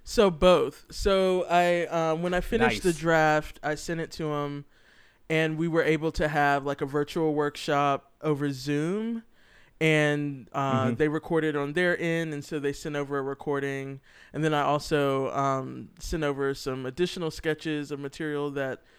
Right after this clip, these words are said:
Speaker 1: I was thinking of maybe putting in the piece, and, and they sent some recordings of that, and we were able to talk back and forth over email, um, and then from there I was able to hear the piece and decide kind of what I wanted to do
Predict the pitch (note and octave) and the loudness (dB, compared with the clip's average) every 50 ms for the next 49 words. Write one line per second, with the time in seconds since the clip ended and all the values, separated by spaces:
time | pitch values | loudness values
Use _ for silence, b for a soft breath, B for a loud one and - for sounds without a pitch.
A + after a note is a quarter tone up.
0 | b b b b b D3+ D3 - F#3 E3 E3 D#3+ C#3 C#3 D#3+ G3 G#3+ A3 A3+ G#3+ | b b b b b -4 -4 -2 -4 -4 -4 -4 -6 -4 -2 -2 -2 -2 -2 -4
1 | - G#3+ G#3 G3+ G3 G3 F#3+ F#3+ F#3+ F3+ - G3 F3+ F3 F3 F3 F3 - - - | -2 -2 -2 -2 -2 -4 -6 -6 -8 -8 -8 -8 -6 -6 -6 -6 -8 -10 -12 -10
2 | - D3 D3 C#3+ C#3 C#3 C3+ - C#3 C#3 C3+ C3+ C3 - E3 D3 C3 - D3 C#3+ | -8 -6 -4 -4 -6 -6 -10 -10 -8 -6 -6 -6 -6 -6 -10 -10 -10 -12 -10 -10
3 | C#3 - - D#3 C#3+ C#3 C#3+ C#3 C#3 C3+ C3 C#3+ C#3 C3+ C3+ C3+ C3 - b b | -10 -6 -4 -4 -4 -4 -6 -6 -8 -8 -4 -2 -2 -2 0 -2 -4 -6 b b
4 | b b b b b b D3+ D#3 F3 F3+ E3+ E3 C#3+ D#3 D3 D#3 D3+ - E3+ D3 | b b b b b b -2 2 4 4 4 4 2 0 -4 -4 -2 0 0 0
5 | D3 - - D#3+ C#3+ C#3+ - D3+ C#3 C#3 - D3 C#3 C3+ C3+ - - - - C#3+ | 0 0 -2 -2 -2 -2 -2 -6 -12 -6 -4 -2 -2 -2 -2 -6 -10 -8 -6 -6
6 | C3 B2+ B2+ - F3+ G#3+ A3 G#3 G3+ G3 F#3+ F#3 F3+ F3 F3+ F3+ F3+ F3+ - b | -4 -4 -6 -4 -2 -2 0 0 0 2 2 2 2 0 0 -2 -4 -8 -12 b
7 | b b b b b b b - - D3+ D3 C#3+ C#3+ C#3 C#3 C#3 C#3+ D3 D#3 - | b b b b b b b -4 -2 -2 0 0 -2 -4 -6 -10 -12 -14 -16 -20
8 | - - D#3 D#3+ D3+ F3 F3+ F3+ F3 - - E3 D#3 D3+ F3+ F#3 F#3 F3+ E3 D#3 | -6 -4 -2 0 2 2 2 2 0 -2 -6 -6 0 0 4 6 6 6 6 4
9 | D#3+ D#3+ D3 D#3+ D#3 C#3+ D3+ D3 D3 - D#3 D3+ C#3+ C#3+ C#3+ B2+ - _ _ _ | 2 2 0 -2 -2 -2 -4 -4 -4 -2 -2 -2 0 -2 -4 -8 -14 _ _ _
10 | _ b b b b b b b _ - - G3+ G#3 G3+ G3 F3+ - - F#3 F3 | _ b b b b b b b _ -8 -2 2 2 2 2 0 -4 -4 -6 -6
11 | F3 D#3 - E3 D3+ C#3+ C#3 - - D3 C#3 C#3+ C#3+ C#3 C3+ B2+ - _ _ _ | -6 -6 -8 -8 -8 -8 -8 -2 0 2 2 2 2 0 -4 -10 -20 _ _ _
12 | _ _ D#3+ E3 D3 C#3 C3 C#3 D3 D3+ C#3+ C#3+ C#3 C#3+ C#3+ C#3+ C#3+ C#3 - - | _ _ -8 -6 -6 -6 -6 -4 -2 0 0 0 -2 -2 -4 -6 -6 -8 -10 -12
13 | C#3+ C3 C#3+ C#3+ C#3 C#3 C#3 C#3 C#3 | -14 -8 -6 -6 -4 -4 -6 -8 -8